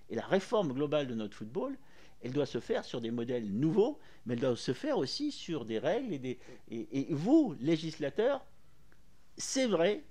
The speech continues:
et c'est pour ça que je suis heureux de parler aujourd'hui avec vous, vous êtes, vous avez les possibilités de nous aider sur le piratage, sur effectivement une législation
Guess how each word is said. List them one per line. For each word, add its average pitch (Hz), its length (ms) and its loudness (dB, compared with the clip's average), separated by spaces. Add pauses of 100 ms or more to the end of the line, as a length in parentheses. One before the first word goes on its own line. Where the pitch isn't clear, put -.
et - 40 -14
c'est - 100 -8
pour 120 120 -6
ça 147 60 2
que 131 60 0
je - 60 -6
suis 117 100 -4
heureux 110 180 0
de 123 60 -6
parler 107 220 -2
aujourd'hui 101 280 -6
avec 110 200 -4
vous, 254 200 -2 (640)
vous 170 360 2
êtes, - 400 2 (200)
vous 127 140 -4
avez 151 280 0 (140)
les 185 160 -2
possibilités 185 720 -2
de 143 100 0
nous 135 200 2
aider 107 260 2
sur 262 260 -2
le 240 80 2
piratage, 117 760 -2
sur 247 220 0
effectivement 175 480 0
une 160 120 2
législation 139 720 -4